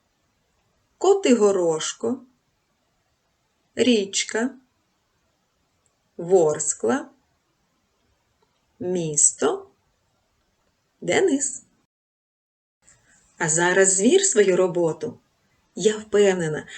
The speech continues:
що ти тепер знаєш таємницю великої букви,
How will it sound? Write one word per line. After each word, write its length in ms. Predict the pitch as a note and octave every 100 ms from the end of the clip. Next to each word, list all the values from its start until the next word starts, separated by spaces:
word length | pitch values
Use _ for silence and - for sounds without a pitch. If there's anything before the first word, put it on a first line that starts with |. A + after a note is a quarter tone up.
| -
що 240 | - - G3
ти 140 | A#3
тепер 380 | A#3 A3+ B3 B3
знаєш 520 | F#3+ G#3+ D4 F4+ -
таємницю 680 | - C#4 C#4+ C#4+ A#3+ A#3 G#3+
великої 480 | A#3 A3 G3 G3 G#3+
букви, 480 | A#3 A3 - E3